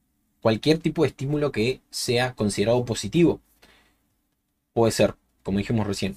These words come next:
jugar a los juegos, si es algo que a mí me gusta, o puede ser, eh, este, darse un gusto con una comida rica, con un paseo, con una salida, con un viaje,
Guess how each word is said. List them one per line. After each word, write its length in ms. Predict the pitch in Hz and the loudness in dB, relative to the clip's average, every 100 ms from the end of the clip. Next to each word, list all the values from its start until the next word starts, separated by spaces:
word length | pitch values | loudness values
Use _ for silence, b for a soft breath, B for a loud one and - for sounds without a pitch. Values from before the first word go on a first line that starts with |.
| - | -8
jugar 260 | - 110 | 2 4
a 20 | 101 | 4
los 120 | 101 | 0
juegos, 280 | 170 139 - | 2 2 0
si 80 | 98 | -4
es 80 | |
algo 160 | 107 98 | -6 -6
que 120 | 104 | -6
a 20 | |
mí 80 | 107 | -4
me 120 | 127 | -2
gusta, 400 | 180 165 165 170 _ B B B | -2 -2 -4 -4 _ B B B
o 140 | 143 | -2
puede 200 | 147 151 | 4 4
ser, 280 | - 147 147 _ _ _ _ _ _ | 6 4 4 _ _ _ _ _ _
eh, 320 | 110 104 95 92 | -4 -2 -2 -4
este, 280 | - 95 | -4 -2
darse 580 | 95 104 - 107 95 90 - | 0 0 0 0 0 0 -4
un 200 | 101 101 | -4 -2
gusto 260 | - 101 | -4 -4
con 100 | 98 98 | -2 -2
una 160 | 104 | -2
comida 300 | - 101 104 | -2 -2 0
rica, 520 | 170 190 160 160 160 - | 2 2 2 2 0 -2
con 160 | 98 | -2
un 100 | 190 | -2
paseo, 440 | - - 139 135 107 | -4 -2 0 2 0
con 120 | 90 | -2
una 140 | 95 | -6
salida, 580 | - 104 135 123 110 110 _ b b b b _ | -4 -2 0 2 0 -2 _ b b b b _
con 120 | - 82 | -8 -4
un 100 | 90 | 4
viaje, 680 | 123 110 - 110 104 113 | 6 6 4 2 2 -2